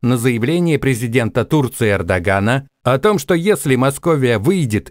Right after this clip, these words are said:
из зерновой сделки, тогда Анкара будет обеспечивать проход судов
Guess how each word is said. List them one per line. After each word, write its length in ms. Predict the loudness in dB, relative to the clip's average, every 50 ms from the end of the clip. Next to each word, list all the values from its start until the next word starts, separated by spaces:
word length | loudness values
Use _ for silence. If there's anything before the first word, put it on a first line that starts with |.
| -8 -4
из 160 | -2 -2 0
зерновой 560 | 0 0 0 0 2 0 0 0 0 0 0
сделки, 640 | -2 -2 -2 0 2 2 2 0 0 -2 -4 -4 -4 -6 _ _
тогда 400 | -2 -2 -2 0 2 2 2 2
Анкара 380 | 0 0 0 0 0 2 0 0
будет 360 | 2 0 0 2 0 0 0
обеспечивать 800 | 0 0 0 -2 -2 -2 0 0 0 0 0 0 0 0 -2 -6
проход 480 | -4 -2 -2 0 0 0 0 0 0 0
судов 440 | -2 0 0 2 2 2 0 0